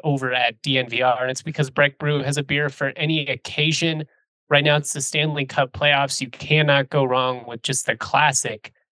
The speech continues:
Avalanche Amber Ale. It's the original recipe you've been used to for years, and it hits every single time. I love it on draft. I love it in the can.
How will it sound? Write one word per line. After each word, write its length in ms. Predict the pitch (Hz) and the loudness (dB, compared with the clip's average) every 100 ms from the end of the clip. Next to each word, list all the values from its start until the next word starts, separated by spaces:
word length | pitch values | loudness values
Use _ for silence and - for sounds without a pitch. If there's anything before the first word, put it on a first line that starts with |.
| _ - | _ -2
Avalanche 640 | 160 147 143 139 135 135 - | 2 4 4 4 2 0 0
Amber 440 | 147 151 135 117 - | 0 2 2 0 0
Ale. 440 | 151 160 156 165 - _ _ _ 160 | 0 2 2 0 -8 _ _ _ -14
It's 120 | - | -2
the 120 | 151 | 0
original 440 | 139 165 156 160 | 2 0 2 -2
recipe 440 | 151 156 - 151 151 | 2 0 0 -6 -6
you've 220 | 147 135 | -4 0
been 220 | 131 120 | 0 -2
used 260 | 127 143 - | -4 -2 -2
to 140 | 156 | -6
for 160 | 143 135 | -4 -2
years, 340 | 131 139 131 | 0 2 0
and 80 | 127 | -2
it 80 | 123 | -4
hits 300 | - 143 - | -2 -2 2
every 280 | 156 151 147 | 0 2 0
single 480 | 139 151 143 135 123 | 0 0 -2 -2 -4
time. 560 | - 147 147 143 143 135 _ _ _ - | -4 -2 2 0 -2 -10 _ _ _ -2
I 100 | 151 | 2
love 180 | 151 147 | 2 2
it 100 | - | 0
on 220 | 160 165 127 | -2 -4 -2
draft. 500 | 123 135 131 131 135 | 0 2 2 -2 -2
I 40 | |
love 200 | 131 131 | -2 -2
it 100 | 131 | -4
in 120 | 147 | -6
the 100 | 120 | -8
can. 560 | - 131 127 123 120 | -8 -4 -2 -2 -4